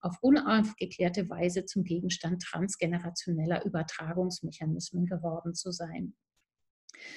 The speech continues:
Also auch Ostheimer rückt in den Blick, dass das sozusagen die Funktion für die eigene Identitätsbildung, das ist, äh, durchaus richtig, ähm,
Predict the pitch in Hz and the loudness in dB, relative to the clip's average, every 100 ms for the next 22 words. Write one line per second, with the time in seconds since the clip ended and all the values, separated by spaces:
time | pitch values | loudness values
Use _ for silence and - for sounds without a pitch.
0 | - - 185 180 175 247 277 - 247 233 | -8 0 4 4 4 4 4 4 6 8
1 | 208 220 - 208 196 185 190 214 214 - | 8 6 4 4 6 4 2 0 -2 -2
2 | 190 - 185 - - 190 - 185 190 190 | -2 -2 -4 -6 -8 -6 0 2 2 4
3 | 214 214 214 214 240 349 - 226 190 185 | 6 6 6 6 10 10 10 8 6 6
4 | 208 233 196 180 190 185 190 190 - 254 | 8 10 8 6 2 2 0 -2 2 4
5 | - - - 262 294 311 359 403 233 202 | 4 2 6 8 8 8 6 4 2 0
6 | - - - 196 190 190 208 214 196 190 | -2 -8 -4 -2 0 0 0 0 -2 -2
7 | - 294 - 311 302 - - - - - | -2 -2 0 0 -2 -12 -12 -12 -12 -14
8 | - _ 240 233 233 240 240 - - | -18 _ 8 12 12 12 8 2 -18